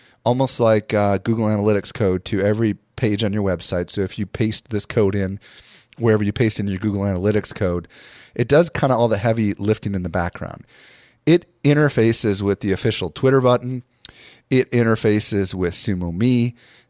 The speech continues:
with Add This, with Shareaholic, um, Social Warfare, Jetpack, and a whole bunch of other plugins.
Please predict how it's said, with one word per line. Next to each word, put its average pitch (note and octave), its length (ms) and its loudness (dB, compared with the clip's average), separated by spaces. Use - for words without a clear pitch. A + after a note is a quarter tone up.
with G2+ 300 -2
Add G2+ 320 0
This, A#2 520 4
with A2 120 -2
Shareaholic, A#2 920 2
um, G#2 640 2
Social A2 420 0
Warfare, A#2 840 4
Jetpack, G#2+ 760 0
and G#2+ 300 0
a G#2 100 -8
whole C3+ 180 2
bunch B2+ 220 0
of A2 80 0
other G#2 160 2
plugins. E2+ 600 -4